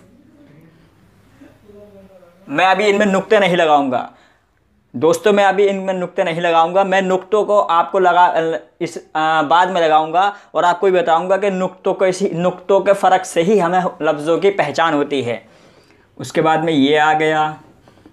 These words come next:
फिर ये आ गया, फिर ये आ गया, फिर ये आ गया। ठीक है,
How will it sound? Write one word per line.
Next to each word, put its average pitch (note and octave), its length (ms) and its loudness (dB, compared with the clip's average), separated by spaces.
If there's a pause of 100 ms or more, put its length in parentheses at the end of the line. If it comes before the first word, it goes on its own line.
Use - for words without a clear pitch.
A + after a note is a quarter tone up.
(220)
फिर C#3 140 0
ये D3+ 280 2
आ D#3 180 4
गया, D#3 520 -2 (500)
फिर B2+ 140 -2
ये B2+ 280 2
आ D#3 220 2
गया, D#3 460 -2 (520)
फिर C3 140 -2
ये C#3 360 2
आ C#3 200 2
गया। A#2+ 300 -4 (1400)
ठीक D#3+ 200 0
है, E3 280 0